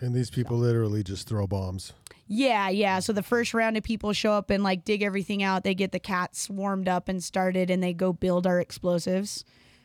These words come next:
Speaker 2: Um, and then we have a six fifteen meeting. So typically that second wave comes in around five forty.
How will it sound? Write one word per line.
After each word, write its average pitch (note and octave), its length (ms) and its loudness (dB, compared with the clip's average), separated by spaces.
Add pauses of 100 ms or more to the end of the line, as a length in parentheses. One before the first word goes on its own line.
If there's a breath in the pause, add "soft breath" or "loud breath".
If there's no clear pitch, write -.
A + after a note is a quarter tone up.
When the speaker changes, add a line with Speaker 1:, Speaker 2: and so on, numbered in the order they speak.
(220 soft breath)
Speaker 2:
Um, F3 520 2
and G3 120 0
then G3 60 0
we F#3+ 100 2
have F#3 220 0
a E3 60 0
six - 320 -6
fifteen F#3 460 0
meeting. F#3 360 0
So F3+ 140 -4
typically F3+ 460 -4
that F3 160 -2
second F#3 340 -4
wave F#3 240 -2
comes F#3 240 -2
in F3 100 -2
around E3+ 300 -2
five F3 300 -2
forty. F3+ 580 -2